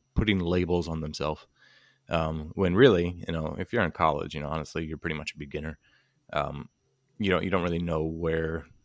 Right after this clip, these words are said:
your, uh, your fiber makeup's gonna be. <laughs> Um, you know,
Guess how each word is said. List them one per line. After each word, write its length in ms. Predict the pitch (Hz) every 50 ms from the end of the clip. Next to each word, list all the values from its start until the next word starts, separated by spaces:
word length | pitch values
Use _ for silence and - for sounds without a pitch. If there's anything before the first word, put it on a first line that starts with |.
| - -
your, 520 | - 87 82 82 85 80 80 80 82 82
uh, 220 | 78 73 71 73 - -
your 140 | 82 82
fiber 360 | 78 - - 87 78 80 78 78
makeup's 460 | 80 78 80 - 85 73 - - -
gonna 200 | - 85 76 76
be. 360 | 71 73 82 78 76 78 - -
<laughs> 40 | - 90 - - _ _ _ _ _ _ _ _ _ _ _ _ _ _ - -
Um, 400 | 85 76 73 73 76 76 82 85 98 - _ _ _ _ _ - -
you 140 | - 117 110
know, 200 | 95 90 87 92